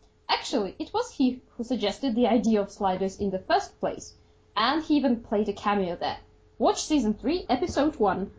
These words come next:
on the fifteenth minute. It's all there. Then, three, he can roll his eyes because he's part zombie. He's got zombie genes that, if not contained, can trigger the zombie apocalypse.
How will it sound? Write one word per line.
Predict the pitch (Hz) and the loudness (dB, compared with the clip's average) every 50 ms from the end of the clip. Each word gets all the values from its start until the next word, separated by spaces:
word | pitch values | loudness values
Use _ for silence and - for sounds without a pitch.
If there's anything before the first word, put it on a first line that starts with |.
| - - - | -14 -4 0
on | 214 226 196 | 2 4 4
the | 226 226 226 | 4 2 2
fifteenth | - 302 330 330 - - 392 349 330 285 | 2 0 0 0 0 0 0 2 4 4
minute. | 262 277 254 220 190 165 - - - - - _ _ _ - - - _ - - - - - - - - - | 6 6 6 4 2 0 -4 -8 -20 -20 -20 _ _ _ -20 -20 -20 _ -12 -12 -12 -12 -14 -18 -12 0 2
It's | 226 208 - - | 2 2 4 4
all | 175 214 220 240 262 | 4 4 6 6 6
there. | 240 226 190 170 151 - - - - - - - - - | 6 4 4 2 -2 -6 -10 -16 -18 -18 -18 -18 -10 0
Then, | 190 302 294 - 330 - - - _ _ | 2 4 4 4 2 -2 -12 -18 _ _
three, | _ - 262 381 359 269 170 135 - _ _ - _ _ | _ -2 0 0 0 0 -2 -8 -12 _ _ -20 _ _
he | - 311 | -12 -4
can | 339 381 285 262 | 0 2 2 4
roll | 240 269 302 330 349 339 | 4 4 2 2 0 -2
his | 339 294 - | -2 -2 0
eyes | 247 226 190 175 175 175 | 2 2 2 0 -4 -8
because | 185 226 226 247 220 226 - | -8 -4 -4 -4 -4 -4 -6
he's | 247 220 208 - | -8 -8 -8 -6
part | - 220 208 208 190 170 | -2 0 0 0 0 0
zombie. | 202 208 202 196 180 175 147 - _ _ _ _ _ _ _ _ _ _ _ - | -2 0 0 0 -2 -4 -8 -10 _ _ _ _ _ _ _ _ _ _ _ -12
He's | - 330 311 | -10 -4 0
got | 330 311 214 185 | 0 0 0 2
zombie | 190 269 330 330 320 294 | 0 2 2 2 2 2
genes | 269 311 320 320 311 - - | 2 2 2 0 -2 -2 -4
that, | 202 214 202 196 - - - - | 0 0 0 0 0 -4 -16 -16
if | 190 - | -10 -4
not | 233 262 277 - | -2 -2 -2 -2
contained, | - 285 285 285 302 285 269 262 254 262 - - - _ _ - | 0 -2 -2 0 0 2 4 4 2 2 -2 -14 -20 _ _ 0
can | 269 269 269 269 | 4 4 4 4
trigger | - 269 247 196 214 214 208 | 2 0 0 2 2 0 0
the | 190 202 | 0 -2
zombie | 185 196 196 202 190 208 202 - - | 0 0 0 2 2 2 2 0 -2
apocalypse. | 220 - 233 202 - - 190 - - - - - - | -6 -2 -2 -2 -2 -2 -8 -8 -8 -12 -12 -14 -14